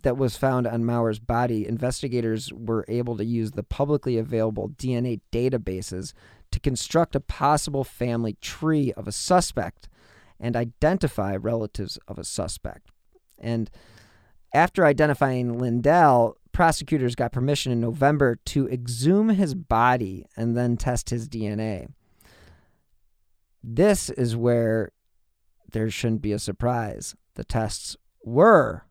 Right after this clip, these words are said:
a match. Lisle police were still working on identifying other possible victims of Lindell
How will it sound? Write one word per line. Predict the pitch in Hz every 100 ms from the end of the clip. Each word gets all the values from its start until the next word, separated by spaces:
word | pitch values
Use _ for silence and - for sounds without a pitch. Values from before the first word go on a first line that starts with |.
| -
a | 120
match. | 120 87 - - - _ _ _ _ _ _ -
Lisle | 139 170 160
police | - 160 151 135
were | 147 123
still | - - 139 127
working | 110 123 - 120
on | 123
identifying | 117 117 117 113 123 117 95 76 - _ - _ -
other | 175 165 135 _ _
possible | - 143 - 131 107
victims | 127 151 - 120 110
of | 101
Lindell | 117 110 110 147 139 127